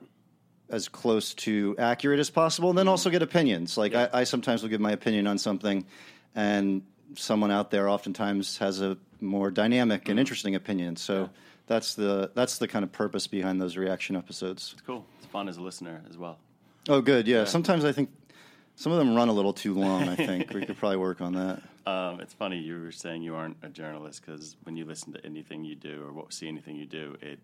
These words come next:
Speaker 2: seems like you definitely are. So I think you're being a little humble there. There's
Speaker 1: No,
Speaker 2: a
Speaker 1: it's,
Speaker 2: journal-,
Speaker 1: well,
Speaker 2: journalistic aspect to what you do, for certain.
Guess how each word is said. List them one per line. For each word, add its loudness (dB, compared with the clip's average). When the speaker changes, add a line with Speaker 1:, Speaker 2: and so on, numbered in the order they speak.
Speaker 2:
seems -14
like -16
you -18
definitely -18
are. -14
So -14
I -20
think -14
you're -14
being -10
a -10
little -12
humble -10
there. -12
There's 0
Speaker 1:
No, 6
Speaker 2:
a 6
Speaker 1:
it's, 2
Speaker 2:
journal-, -2
Speaker 1:
well, 4
Speaker 2:
journalistic 2
aspect -4
to -16
what -12
you -10
do, -8
for -18
certain. -14